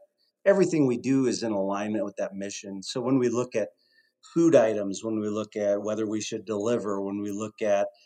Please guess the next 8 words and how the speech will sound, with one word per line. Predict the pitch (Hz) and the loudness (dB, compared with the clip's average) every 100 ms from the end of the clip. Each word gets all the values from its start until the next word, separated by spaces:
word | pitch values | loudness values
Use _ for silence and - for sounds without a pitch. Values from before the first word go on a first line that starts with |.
| _ - | _ 0
what | 135 | 0
that | 131 120 | 2 0
next | 110 117 117 - | 0 -4 -6 -8
investment | 117 101 113 113 135 110 | -6 0 2 2 -2 -4
is | 104 104 - | -4 -6 -8
for | - | -10
the | 98 | -10
shop | 98 - 107 101 | -6 -4 -2 -4